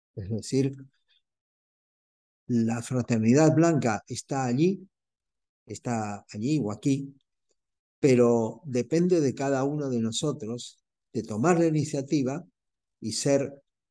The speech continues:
mm, buscar esa inspiración. ¿Podemos hacer que este proyecto de los Mahatmas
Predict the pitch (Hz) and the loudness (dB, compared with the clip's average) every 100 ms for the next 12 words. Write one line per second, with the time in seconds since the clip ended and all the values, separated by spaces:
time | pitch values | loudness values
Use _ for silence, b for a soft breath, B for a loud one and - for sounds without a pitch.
0 | _ _ - 113 104 101 101 92 - 117 | _ _ -14 -10 -10 -10 -12 -14 -14 -10
1 | 107 - 160 120 - 131 127 104 101 - | -10 -2 -2 -2 -4 -6 -4 -8 -10 -10
2 | 101 101 98 90 85 _ _ _ _ 147 | -8 -8 -12 -14 -18 _ _ _ _ -20
3 | _ _ _ _ _ _ _ _ _ - | _ _ _ _ _ _ _ _ _ 0
4 | 147 220 262 - 165 - 160 156 156 135 | 4 6 6 2 0 0 0 0 -2 -2
5 | 131 - 131 120 117 113 120 117 123 113 | -2 -4 -6 -2 -2 0 -4 -2 -2 -2
6 | 107 98 101 98 131 123 - 101 92 - | -4 -8 -12 -10 -6 -6 -8 -12 -12 -18